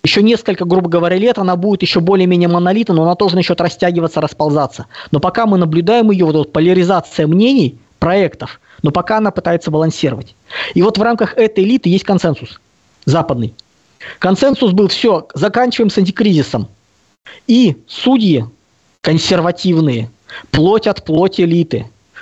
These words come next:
Судьи в англосаксонской системе — это всегда инструмент элит.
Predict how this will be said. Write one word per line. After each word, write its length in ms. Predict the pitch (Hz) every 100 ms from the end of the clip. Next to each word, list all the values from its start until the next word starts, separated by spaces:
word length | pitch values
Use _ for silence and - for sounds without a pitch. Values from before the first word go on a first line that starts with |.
| -
Судьи 400 | - - 247 220
в 80 | 202
англосаксонской 680 | 185 175 185 - 220 - 165
системе — 560 | 165 - - 220 240 214
это 140 | 175 190
всегда 300 | - 147 185
инструмент 480 | 196 151 165 170 160
элит. 320 | 147 127